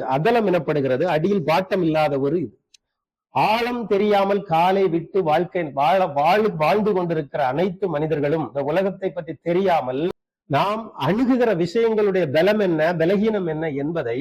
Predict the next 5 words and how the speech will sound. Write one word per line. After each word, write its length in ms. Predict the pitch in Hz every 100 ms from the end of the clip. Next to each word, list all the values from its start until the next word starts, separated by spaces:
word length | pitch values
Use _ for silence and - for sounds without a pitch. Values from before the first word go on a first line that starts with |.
| 185 269
முன்னே 480 | 156 208 226 220 220
அறியாமல் 760 | 151 151 208 190 151 127 135 185 233 202 _
துணிந்து 520 | - 202 254 269 262 254
செயல்படுகிறவர்கள் 1000 | - 175 196 175 170 156 143 127 131 135
அனைவருமே 640 | 120 135 185 196 135 117